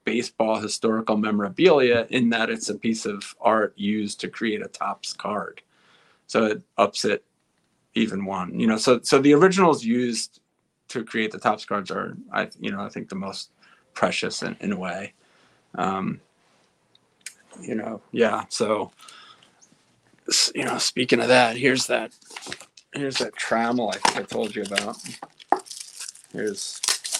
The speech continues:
I drew this when I was, when I was twelve. So this is in the, in the new set. It's in a lucite brick here, but that's, that's the Trammell. That's the original.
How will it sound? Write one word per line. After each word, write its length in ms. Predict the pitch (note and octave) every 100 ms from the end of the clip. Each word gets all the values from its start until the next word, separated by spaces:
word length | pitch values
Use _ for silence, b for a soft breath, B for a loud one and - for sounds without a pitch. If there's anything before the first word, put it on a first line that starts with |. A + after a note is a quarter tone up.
| A2+
I 40 |
drew 200 | A2 A#2
this 240 | A2+ G#2+
when 100 | G#2+
I 100 | A2+
was, 680 | G#2 A2 - - - - -
when 140 | G#2 A2+
I 20 |
was 160 | G#2+ -
twelve. 480 | - A#2 A2+ A2
So 120 | - A#2
this 200 | C3+ C3
is 120 | A#2+
in 140 | B2
the, 120 | A#2 -
in 160 | B2 B2
the 80 | A#2
new 180 | A#2
set. 400 | A#2+ - A2+ G#2+ - - B2+ _ _ - b b b
It's 120 | _ -
in 100 | G2
a 160 | F2 F#2+
lucite 580 | G2+ G#2 G#2+ - F#2+ D#2+ _ _ _ _ _ _ -
brick 260 | G2+ A2
here, 320 | - G2 G2
but 160 | G2 G2
that's, 440 | F#2+ F#2+ - - _ _ _ _ _ _ _ _ _ - _
that's 200 | - A#2
the 100 | -
Trammell. 380 | G2 - G2+ G#2
That's 160 | A#2 -
the 100 | A2+
original. 540 | G#2+ G#2 G2 G2 F#2